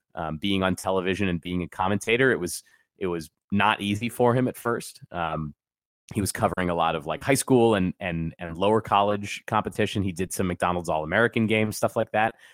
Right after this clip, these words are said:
Um, he's now risen up and become one of E S P N's most prominent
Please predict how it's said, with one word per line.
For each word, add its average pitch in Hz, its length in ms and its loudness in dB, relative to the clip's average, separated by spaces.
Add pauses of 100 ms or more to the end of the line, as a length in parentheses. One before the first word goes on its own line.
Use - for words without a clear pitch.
(160)
Um, 87 180 0
he's 107 160 0
now 135 160 6
risen 123 280 4
up 110 140 2
and 110 100 -4
become 95 400 0
one 95 200 2
of 87 180 -10
E 107 120 -2
S 98 100 -4
P 98 160 -4
N's 95 180 0
most 95 240 0
prominent 98 480 -2